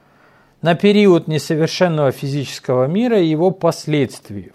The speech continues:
как в теле, так и в душе, но уже восстановленного единства духа человека с Духом Святым. Вот,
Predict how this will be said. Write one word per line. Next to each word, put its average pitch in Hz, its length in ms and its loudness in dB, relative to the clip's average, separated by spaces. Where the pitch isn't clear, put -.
как - 180 -8
в - 80 -20
теле, 226 380 0
так 165 300 -6
и 139 40 -6
в 117 80 -10
душе, 113 400 -10
но 185 380 6
уже 175 400 4
восстановленного 123 1040 0
единства 110 600 -6
духа 196 320 -4
человека 196 640 -4
с 107 120 -14
Духом 135 520 -4
Святым. 117 720 -6
Вот, 247 300 -4